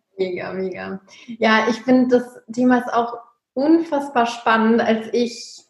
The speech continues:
das erste Buch dazu in der Hand hatte, das war dieses Jahr im März, da war ich in Berlin für den ersten Block meiner Coaching-Ausbildung. Ich war <laughs> super,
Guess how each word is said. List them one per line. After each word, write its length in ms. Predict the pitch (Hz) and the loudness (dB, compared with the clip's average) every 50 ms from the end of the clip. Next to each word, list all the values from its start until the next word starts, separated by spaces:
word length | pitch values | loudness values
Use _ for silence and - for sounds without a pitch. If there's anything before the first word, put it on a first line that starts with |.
| _ _ | _ _
das 140 | - 226 233 | 0 0 2
erste 380 | 240 - 240 233 233 - 233 - _ | 0 -2 -2 -4 -4 -6 -12 -10 _
Buch 200 | 254 269 277 - | -8 -8 -6 -2
dazu 460 | - 233 214 - - - 226 220 220 | -2 -2 -2 -2 -4 -4 0 2 2
in 240 | - - 220 214 214 | 4 4 4 4 4
der 340 | 226 220 214 208 214 - 240 | 4 2 2 2 0 0 -2
Hand 260 | 233 247 254 - - | -2 -2 -2 -2 -4
hatte, 320 | 220 214 - - 233 233 | -8 -8 0 2 2 4
das 220 | 220 220 220 220 214 | 4 2 0 -2 -2
war 180 | 202 202 202 | -4 -4 -4
dieses 400 | 202 220 240 - 240 233 - - | -4 -6 -6 -6 -6 -8 -6 -4
Jahr 500 | - 202 202 202 214 214 208 208 - - | -2 0 2 2 4 4 2 2 0 0
im 600 | 208 208 196 196 196 196 196 196 190 196 - - _ - | 0 0 0 2 0 0 0 0 -2 -4 -8 -14 _ -6
März, 540 | 190 190 190 185 185 196 208 240 311 - - - - | -2 0 0 2 2 2 2 2 0 -2 -6 -6 -4
da 120 | 196 196 | -4 -2
war 120 | 208 208 | -2 -2
ich 100 | 214 208 | -2 -2
in 140 | 226 220 214 | 0 0 0
Berlin 640 | 208 196 202 208 208 214 214 226 240 277 370 392 - - | 2 0 0 0 0 2 2 2 2 2 0 -2 -2 0
für 100 | 254 202 | 2 2
den 140 | 240 233 - | 4 2 2
ersten 380 | - 233 240 247 - 320 - | 2 0 0 2 2 0 2
Block 240 | - 233 240 240 - | 4 2 2 2 2
meiner 340 | 330 269 233 254 254 247 - | 0 0 0 0 -2 -2 -2
Coaching-Ausbildung. 1000 | 226 208 220 214 - 226 196 180 190 214 - - - 214 220 220 226 233 247 262 | -2 -2 -2 -2 -4 -6 -4 -4 -6 -6 -6 -4 -2 -2 0 2 2 2 2 0
Ich 260 | 269 269 - - 247 | -2 -4 -4 -2 0
war 80 | 220 240 | 0 0
<laughs> 60 | - | -2
super, 500 | - - _ - 269 269 262 269 269 | -6 -8 _ 0 2 2 2 0 -2